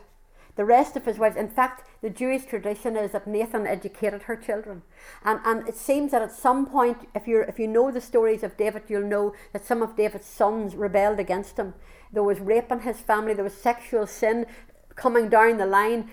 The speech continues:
because he had, hadn't disciplined his children, and there was a lot of things that happened that weren't good, and one of his sons actually tried to put him off the throne, and so there was a lot of mayhem.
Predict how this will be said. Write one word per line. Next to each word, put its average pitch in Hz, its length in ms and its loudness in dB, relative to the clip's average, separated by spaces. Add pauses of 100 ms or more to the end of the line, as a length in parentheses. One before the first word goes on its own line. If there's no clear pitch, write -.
because 226 280 -4
he 233 60 2
had, 214 120 0
hadn't 254 400 -4
disciplined 226 420 -6
his 185 140 -10
children, 214 420 -2 (260)
and 208 140 0
there 196 60 0
was 190 80 -4
a 196 40 2
lot 208 200 2
of 294 120 -4
things 247 220 -2
that 214 120 -6
happened 214 440 -4
that - 80 -6
weren't 196 260 -6
good, 226 220 0 (220)
and 226 160 2
one 247 120 4
of 294 120 -2
his - 100 -4
sons 220 380 -2
actually 202 340 -4
tried 208 300 -2
to 196 60 -10
put 214 200 -6
him 208 100 -6
off 190 200 -8
the 180 80 -8
throne, 233 380 -4 (300)
and 214 200 -2
so 262 120 2
there 247 120 2
was 233 100 0
a 254 60 4
lot 254 100 6
of 247 100 -2
mayhem. 247 520 2